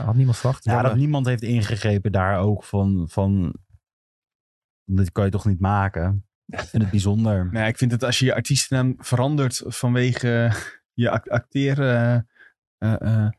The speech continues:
Speaker 1: Prestaties?
Speaker 3: Nee, niet prestatie, maar andersom. Volgens mij was het juist de naam veranderd voor de acteercarrière.
Speaker 2: Oh, Abel.
Speaker 1: Oh, ja.
Speaker 3: Eh, ja, precies. De, en dat, dat, dat je dan dit eerste wat je dan onder die naam maakt echt zo slecht is dat het gewoon meteen klaar is.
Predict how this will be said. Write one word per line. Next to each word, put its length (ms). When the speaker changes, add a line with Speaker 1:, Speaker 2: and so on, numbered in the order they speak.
Speaker 1:
Prestaties? 640
Speaker 3:
Nee, 260
niet 160
prestatie, 400
maar 80
andersom. 360
Volgens 160
mij 140
was 100
het 80
juist 180
de 60
naam 220
veranderd 480
voor 140
de 100
acteercarrière. 880
Speaker 2:
Oh, 100
Abel. 240
Speaker 1:
Oh, 60
ja. 260
Speaker 3:
Eh, 380
ja, 300
precies. 340
De, 140
en 80
dat, 140
dat, 200
dat 180
je 60
dan 180
dit 200
eerste 280
wat 120
je 60
dan 240
onder 240
die 100
naam 200
maakt 220
echt 220
zo 260
slecht 300
is 80
dat 100
het 120
gewoon 400
meteen 260
klaar 260
is. 280